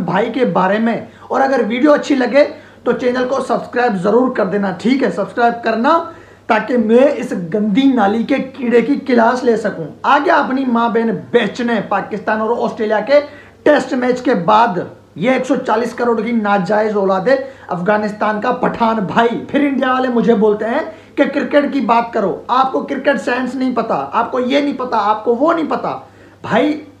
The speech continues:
क्या क्रिकेट की बात करें? हाँ, पाकिस्तान हार गया, इंडिया वहां से अफगानिस्तान से जीत गया, अच्छा खेला इंडिया, पाकिस्तान बुरा खेला, यहाँ पे होती है क्रिकेट की बात।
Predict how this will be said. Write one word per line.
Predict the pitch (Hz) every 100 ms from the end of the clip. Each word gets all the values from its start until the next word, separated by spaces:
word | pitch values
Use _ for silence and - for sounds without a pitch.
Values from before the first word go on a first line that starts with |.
| _ -
क्या | 302
क्रिकेट | 302 294 247 254 247
की |
बात | 214 214 208
करें? | 190
हाँ, | 196 294
पाकिस्तान | 294 240 254 277 240
हार | 214 247
गया, | 226 233 - - - -
इंडिया | 226 226 247
वहां | 233 233
से | 226
अफगानिस्तान | 233 196 233 233 233 220
से | 247
जीत | 180 233 233
गया, | 226 208 - - - - -
अच्छा | 226 - 277
खेला | - 254 247
इंडिया, | 240 233 226 196 - -
पाकिस्तान | 226 226 233 247 233 180
बुरा | 208 262 277
खेला, | - 240 208 - - - -
यहाँ | 185 226 247
पे | 262
होती | 240 262
है | 254
क्रिकेट | 247 - 240 220
की | 220
बात। | 208 190